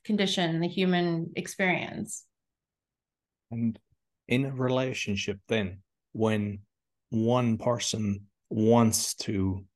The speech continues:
Speaker 2: go and get, like, talk to a coach, go to therapy, get help, but the other is like, "No, we don't need it," or, "It's your pro-, you, you're the problem,"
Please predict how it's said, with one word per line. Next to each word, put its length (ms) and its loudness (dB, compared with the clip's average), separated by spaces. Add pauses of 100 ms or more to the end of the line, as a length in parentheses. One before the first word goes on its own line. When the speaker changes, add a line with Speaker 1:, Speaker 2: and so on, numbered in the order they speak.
(680)
Speaker 2:
go 420 6 (260)
and 140 2
get, 260 2 (560)
like, 240 2 (200)
talk 220 4
to 80 2
a 40 2
coach, 320 4
go 160 2
to 120 -10
therapy, 500 0 (360)
get 160 4
help, 380 2 (360)
but 120 2
the 80 4
other 220 6
is 80 0
like, 340 -2
"No, 400 2
we 140 -2
don't 180 0
need 160 0
it," 80 0
or, 240 2
"It's 160 -2
your 140 2
pro-, 220 -4
you, 260 4
you're 320 6
the 80 -2
problem," 480 -4